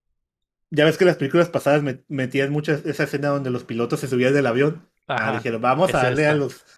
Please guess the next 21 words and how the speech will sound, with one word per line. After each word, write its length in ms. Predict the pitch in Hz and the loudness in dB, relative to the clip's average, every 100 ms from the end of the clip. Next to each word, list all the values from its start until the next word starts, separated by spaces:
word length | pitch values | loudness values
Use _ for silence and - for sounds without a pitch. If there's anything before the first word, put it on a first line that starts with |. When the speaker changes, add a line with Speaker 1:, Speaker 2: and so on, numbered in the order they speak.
| _ | _
Speaker 2:
Vamos 160 | 139 208 | 0 0
a 40 | |
Speaker 1:
y 20 | |
Speaker 2:
hacer 200 | 175 190 | 2 0
que 80 | - | 0
el 60 | 196 | 0
Speaker 1:
esta 140 | 123 | 2
la 40 | 160 | 2
Speaker 2:
ejército 360 | 175 214 170 | 2 0 0
haga 260 | 170 175 175 | 0 0 0
algo 260 | 175 185 | 0 -2
bien 460 | 165 156 165 170 170 | -2 -4 -4 -4 -4
mamalón, 560 | 170 156 135 120 131 143 | -4 -4 -4 -6 -8 -8
güey", 200 | 117 113 | -8 -8
y 80 | |
hacen 300 | 113 - 117 123 | -8 -8 -10 2
esto. 100 | 196 | 4
Speaker 1:
Que 80 | |
Speaker 2:
Y 20 | 190 | 6
ta- 80 | |
Speaker 1:
nomás, 380 | 175 180 190 190 | 6 6 4 0